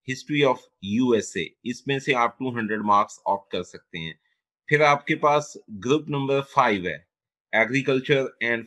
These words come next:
forestry। ये, ये हंड्रेड मार्क्स का है। बॉटनी, जूलॉजी, एनवायरमेंटल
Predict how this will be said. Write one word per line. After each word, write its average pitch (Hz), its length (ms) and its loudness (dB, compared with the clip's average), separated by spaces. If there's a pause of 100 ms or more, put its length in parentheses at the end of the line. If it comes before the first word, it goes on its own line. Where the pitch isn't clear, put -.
forestry। 95 520 0 (420)
ये, 110 340 -4
ये 107 240 -2
हंड्रेड 120 260 -4
मार्क्स 120 340 2
का 123 120 -2
है। 117 160 4
बॉटनी, 110 600 0
जूलॉजी, 113 800 -2
एनवायरमेंटल 110 760 -2